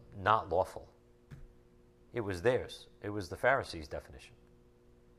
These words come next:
That developed by man in his religion over years. So the Pharisees were saying to him, "Look, why are they doing what is not lawful on the Sabbath?" And he said to them, "Have you never read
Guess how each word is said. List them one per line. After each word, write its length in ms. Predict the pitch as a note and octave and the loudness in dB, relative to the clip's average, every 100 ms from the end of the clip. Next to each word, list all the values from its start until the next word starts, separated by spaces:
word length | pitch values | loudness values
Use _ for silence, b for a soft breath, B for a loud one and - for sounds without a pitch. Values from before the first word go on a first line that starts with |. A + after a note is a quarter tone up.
| _ _ - - - - - | _ _ -20 -20 -20 -20 -2
That 220 | G#2+ A2 | 4 4
developed 600 | G2+ F#2+ A#2 A#2 - - - - - - | 4 8 10 10 4 -10 -18 -20 -20 2
by 180 | G2+ | 4
man 300 | F#2+ G#2 A2 | 4 0 -2
in 80 | F#2+ | -4
his 220 | E2+ F2+ | -6 -8
religion 340 | F2+ F2+ F2+ - - - | -6 -6 -8 -14 -20 -18
over 180 | - D#2+ | -12 -10
years. 500 | D#2+ E2+ D2+ - - - - - - - - - - - - - - - - - - - - - b b b b b | -8 -8 -10 -14 -20 -20 -20 -20 -20 -20 -20 -20 -20 -20 -20 -20 -20 -20 -20 -20 -20 -20 -20 -20 b b b b b
So 140 | - | 2
the 80 | G#2 | 2
Pharisees 480 | - C3 B2+ C3 G#2 | 10 10 10 6 -4
were 80 | G#2 | -2
saying 280 | C3 A#2+ | 0 0
to 60 | A2+ | 0
him, 220 | A2+ A2 | 0 4
"Look, 220 | C3+ A2+ | 6 6
why 280 | F#2+ G#2+ B2+ | 6 8 10
are 80 | C#3+ | 8
they 140 | C3 | 2
doing 380 | A#2 A#2 B2+ G#2 | 0 0 2 2
what 160 | G2 G2+ | 2 0
is 100 | F#2+ | 2
not 260 | G#2+ G#2 | 2 2
lawful 600 | F#2+ A2 B2+ - F2 G2 - | 6 8 8 6 0 0 0
on 180 | F#2 F#2 | 0 2
the 80 | |
Sabbath?" 460 | - D#3 E3+ - - - - b b b b b b b - - - - - - | 2 6 6 2 -12 -20 -20 b b b b b b b -20 -20 -20 -20 -20 -4
And 140 | G2+ | -2
he 120 | G#2 D3 | 0 0
said 280 | - C3 | 4 4
to 80 | C#3+ | 4
them, 260 | G2+ F#2 G2+ | 4 4 4
"Have 240 | G#2 A2+ | 4 4
you 160 | A2+ A2 | 4 4
never 260 | A#2 A#2+ | 4 4
read 340 | G#2+ F2+ F2 | 2 2 0